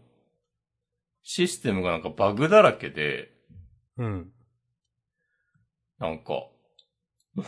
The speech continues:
Speaker 1: うほんと最悪だな、ポケモンってなっちゃった。<laughs> っていう。あの、俺たちのビエラが、
Speaker 2: うん。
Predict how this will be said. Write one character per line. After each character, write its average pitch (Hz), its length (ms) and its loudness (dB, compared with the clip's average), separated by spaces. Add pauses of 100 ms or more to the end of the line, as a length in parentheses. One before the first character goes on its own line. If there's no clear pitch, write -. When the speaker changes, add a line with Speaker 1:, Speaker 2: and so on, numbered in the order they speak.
(240)
Speaker 1:
う 82 260 -6 (120)
ほ 113 80 -2
ん 139 80 -4
と 175 280 -2
最 147 300 4
悪 156 160 4
だ 165 80 8
な、 165 80 6
ポ 156 120 -8
ケ 98 100 -8
モ 90 80 -6
ン 87 80 -8
っ - 20 -14
て 87 60 -8
な 76 80 -6
っ - 20 -20
ち - 160 -18
ゃ - 40 -20
っ - 40 -20
た。 - 1500 -20
<laughs> - 0 -
っ - 40 -16 (580)
て - 100 -8
い 85 260 -8
う。 76 120 -18 (680)
あ 104 180 8
の、 110 260 6
俺 143 200 8
た 165 140 8
ち - 80 -8
の 98 340 -2
ビ 143 160 2
エ 147 80 8
ラ 92 140 8
が、 80 340 2 (960)
Speaker 2:
う 110 80 -6
ん。 98 220 -10